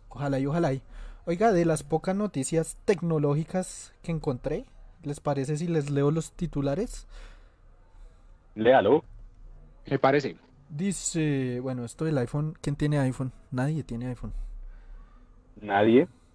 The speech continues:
Speaker 1: Nadie, entonces no lo voy a leer.
Speaker 3: Nadie.
Speaker 1: Dice, los na-,
Speaker 3: Nadie.
Speaker 1: los, entre comillas, nativos digitales son los primeros niños con coef-, coeficiente intelectual más bajo que el de sus padres.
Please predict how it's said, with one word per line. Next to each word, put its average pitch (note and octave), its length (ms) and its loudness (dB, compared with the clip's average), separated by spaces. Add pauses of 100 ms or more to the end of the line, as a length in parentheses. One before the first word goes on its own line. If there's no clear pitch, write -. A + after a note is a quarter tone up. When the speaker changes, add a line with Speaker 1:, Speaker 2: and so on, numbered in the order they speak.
(380)
Speaker 1:
Nadie, A#2+ 260 -8
entonces B2 220 -4
no B2+ 100 2
lo C3 80 2
voy C3 120 0
a C3 60 0
leer. A#2 200 -2 (440)
Speaker 3:
Nadie. C3 120 -4
Speaker 1:
Dice, D3 460 6 (120)
los E3 200 4
na-, E3 120 8
Speaker 3:
Nadie. F3 340 4
Speaker 1:
los, E3+ 480 4
entre D#3+ 360 2
comillas, D#3 680 2
nativos F#3 580 4
digitales G3+ 720 4 (220)
son F3+ 260 4
los F#3 160 4
primeros E3 480 6
niños G3+ 520 4
con E3+ 220 4
coef-, D#3+ 440 2 (100)
coeficiente D#3 760 4
intelectual F3+ 680 0 (320)
más D#3 340 4
bajo F3 400 4
que - 120 2
el D3+ 140 8
de C#3+ 120 6
sus B2+ 240 0
padres. B2 640 2